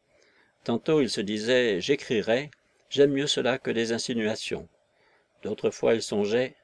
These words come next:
Non, j'ai toujours la ressource, en lui parlant, de me retirer au premier signe de refus. » Et il n'allait au-devant d'aucun entretien particulier. Dans l'horreur qui le faisait reculer devant l'humiliation de se trouver vis-à-vis de Bulstrode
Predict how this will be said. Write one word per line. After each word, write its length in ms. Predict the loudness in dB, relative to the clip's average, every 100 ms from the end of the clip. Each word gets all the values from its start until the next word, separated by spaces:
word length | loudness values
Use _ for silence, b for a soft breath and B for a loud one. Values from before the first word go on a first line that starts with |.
| -8
Non, 320 | 0 0 0 -6
j'ai 180 | -8
toujours 300 | -4 0 4
la 80 | 4
ressource, 520 | 4 -2 -2 -2 -2
en 120 | -4 -2
lui 140 | 0
parlant, 480 | 0 0 0 -4 -4 b b b _
de 80 | 2
me 100 | 4
retirer 480 | 2 0 0 2 2
au 60 |
premier 300 | 2 2 2
signe 240 | 0 -2 2
de 80 |
refus. » 460 | 2 2 -2 -14 -16 _ _
Et 260 | -2 -2 0
il 80 | 0
n'allait 420 | 0 2 0 0
au-devant 420 | 0 0 2 0
d'aucun 360 | 0 -2 -2 -2
entretien 420 | -2 -4 -2 -6
particulier. 720 | -4 -10 -10 -8 -8 -10 -12 _ _ _ _ _ _ _ _ _ _ _ _ _ _ _ b b b b b _
Dans 120 | 0
l'horreur 440 | 2 4 4 0 0
qui 100 | 0
le 80 | 0
faisait 240 | 4 4
reculer 480 | 2 0 2 4 4
devant 240 | 2 2
l'humiliation 680 | 2 0 0 -2 -2 -4 -2
de 80 | -2
se 120 | -4
trouver 500 | -4 -4 2 4 2
vis-à-vis 400 | -4 -6 -4 -2
de 80 | -2
Bulstrode 760 | -2 -4 -6 2 4 4 0